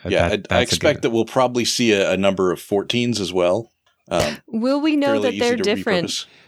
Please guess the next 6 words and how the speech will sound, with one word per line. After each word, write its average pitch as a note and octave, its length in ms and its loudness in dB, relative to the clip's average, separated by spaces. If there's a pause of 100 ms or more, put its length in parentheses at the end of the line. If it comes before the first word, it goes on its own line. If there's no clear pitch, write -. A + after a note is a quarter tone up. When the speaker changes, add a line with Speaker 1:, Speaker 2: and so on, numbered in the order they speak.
(220)
Speaker 2:
It - 320 -2
Speaker 3:
from A#3+ 300 2
ten? A#3+ 680 0
Speaker 2:
Well, D3 320 6 (560)
y-, C#3 120 0 (180)
yes, C#3 800 0